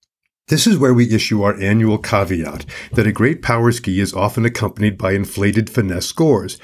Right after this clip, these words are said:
a signal from the testers that they feel the ski has no flaws or limitations. The point being, a high finesse score doesn't guarantee that the model will be easy for anyone to ski, only that it feels automatic to a highly adept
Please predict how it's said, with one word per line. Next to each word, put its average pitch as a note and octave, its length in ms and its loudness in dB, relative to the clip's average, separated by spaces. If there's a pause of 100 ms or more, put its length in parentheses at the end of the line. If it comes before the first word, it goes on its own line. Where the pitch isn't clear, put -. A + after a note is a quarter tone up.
(300)
a A#2 60 2
signal F3 420 2
from D#3+ 180 0
the C#3+ 80 4
testers A#2 640 -2
that A2 160 -2
they E3+ 200 4
feel G#2+ 400 0
the G2 140 -2
ski A2+ 280 0
has G2+ 200 -2
no D3+ 340 2
flaws C3 480 0
or G#2+ 80 0
limitations. A2 840 0 (380)
The A#2 80 -12
point D3+ 340 -2
being, C#3 420 4 (300)
a B2+ 60 -10
high F3+ 360 2
finesse D#3 420 2
score G#2+ 300 -2
doesn't C3 360 -2
guarantee A2+ 880 2
that A2 180 2
the A2 80 0
model G#2+ 380 0
will G2 140 -4
be G#2 240 -6
easy C3+ 320 -2
for B2 240 -2
anyone A#2 380 2
to F#2 80 -10
ski, F#2 480 -6 (380)
only D#3+ 280 4
that D3+ 160 2
it C#3 140 -6
feels B2 320 0
automatic G2+ 600 2
to - 140 -6
a F#2+ 60 -2
highly G2+ 640 0
adept F#2+ 500 -4